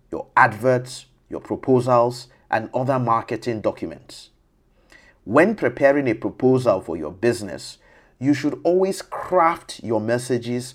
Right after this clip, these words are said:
from a consultative perspective. To achieve this,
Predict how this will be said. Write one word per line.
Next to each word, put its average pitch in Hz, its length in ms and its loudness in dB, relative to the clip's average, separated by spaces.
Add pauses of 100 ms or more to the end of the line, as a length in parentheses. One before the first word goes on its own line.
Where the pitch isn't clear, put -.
(160)
from 101 220 -6
a 98 60 -4
consultative 107 1400 -6
perspective. - 920 -8 (1120)
To 101 100 0
achieve 131 480 0
this, 135 480 2